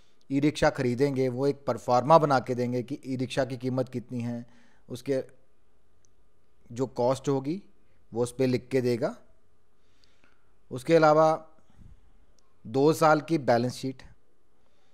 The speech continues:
अगर आप बिजनेस में हैं तो आपके बिजनेस की दो साल की बैलेंस शीट चाहिए होगी,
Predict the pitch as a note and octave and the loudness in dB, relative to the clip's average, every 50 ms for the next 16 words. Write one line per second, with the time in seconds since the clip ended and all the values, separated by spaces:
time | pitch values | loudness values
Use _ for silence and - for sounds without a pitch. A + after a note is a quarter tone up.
0 | - - - - - - - - - A2 A#2 A#2+ C3+ C#3+ C3+ A#2 A2 B2+ B2 B2 | -20 -20 -20 -20 -20 -20 -20 -16 -10 -6 -2 2 4 4 4 4 0 -4 -4 -4
1 | D3 C#3 - D3+ C#3+ C#3 C3 B2 C3+ D3+ - - - - - - - - - - | -6 -6 -4 -4 -4 -4 -4 -6 -8 -8 -14 -20 -20 -20 -20 -20 -20 -18 -10 -2
2 | B2 C3 C3+ - E3 D#3 C3+ B2+ C3+ C3 B2 C#3+ D#3 D#3 D3+ - F#3 F#3 E3+ B2+ | -2 -2 0 2 0 0 0 0 -2 -2 -2 -2 -4 -4 -4 -4 -4 -4 -4 -2
3 | A2 A#2 A#2+ B2 C3 B2+ - D3+ C#3+ C#3+ C#3+ C3+ - D#3+ D#3+ C#3+ A#2+ A2 A2+ A2 | -2 -2 0 0 0 0 2 2 4 4 2 0 -2 -4 -4 -2 -2 -2 -2 -2
4 | A#2 B2 B2+ B2 - - C3+ B2+ B2+ - C3+ B2 B2+ B2+ C3 C3 C3 B2 B2 C3 | -2 -4 -6 -6 -8 -8 -8 -8 -6 -4 -2 -2 -2 -2 -4 -6 -6 -8 -8 -12
5 | D3+ | -14